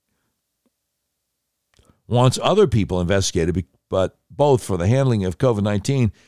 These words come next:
and the four-hour protest at the Capitol earlier this year. In one sinister exchange with Margaret Brennan,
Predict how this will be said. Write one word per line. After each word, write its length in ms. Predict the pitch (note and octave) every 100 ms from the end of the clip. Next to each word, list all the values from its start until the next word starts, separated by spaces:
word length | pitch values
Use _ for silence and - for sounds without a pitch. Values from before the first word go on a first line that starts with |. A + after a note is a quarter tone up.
| _
and 120 | - G2
the 40 |
four-hour 400 | A#2 C3 A2 F#2+
protest 520 | - C#3 - A#2 F2+
at 40 | F#2+
the 60 |
Capitol 380 | - C#3+ A2+ F#2+
earlier 360 | G2+ G2 E2+ D#2+
this 220 | D#2 -
year. 240 | C2+ - _ _ _ _ _ _ _
In 100 | G2+
one 160 | C#3 C#3
sinister 440 | - F#3 E3 C#3+
exchange 480 | A2 - C#3+ C#3+ A#2
with 120 | G#2+
Margaret 360 | F#2+ A#2+ A#2 F#2+
Brennan, 380 | E2 C3+ G#2